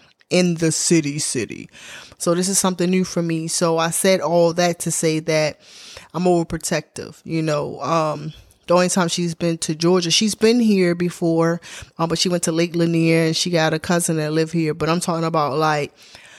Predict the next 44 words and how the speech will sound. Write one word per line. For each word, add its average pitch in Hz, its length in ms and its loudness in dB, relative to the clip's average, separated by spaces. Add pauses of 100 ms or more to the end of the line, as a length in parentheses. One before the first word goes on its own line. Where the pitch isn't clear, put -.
(720)
being 190 300 4
here, 180 680 0
it 165 80 -4
was 160 240 -6
with 156 180 -6
me 214 300 0 (540)
every 170 280 2
other 160 120 0
weekend, 165 500 -2
and 151 120 -4
I 170 100 0
did 170 180 -4
all 160 200 0
the 156 120 -2
driving. 170 520 -2
So 151 220 -6
now 180 680 0 (120)
she - 200 -6
gets 165 260 -6
to 156 100 -6
go, 175 520 2 (360)
you 226 120 2
know, 156 160 2
not 208 280 0
like 156 300 0 (1000)
I'm 151 120 -2
holding 175 300 0
her 147 80 -2
hostage 170 760 0
or 151 120 -4
she - 140 -6
gotta 170 160 2
ask 175 320 2
for 175 140 -2
permission 175 580 0
or 151 60 0
nothing 170 260 0
like 160 220 -2
that, 220 200 0
but 226 100 2
her 247 100 4
car 311 300 0
is 208 120 -2
here. - 240 -4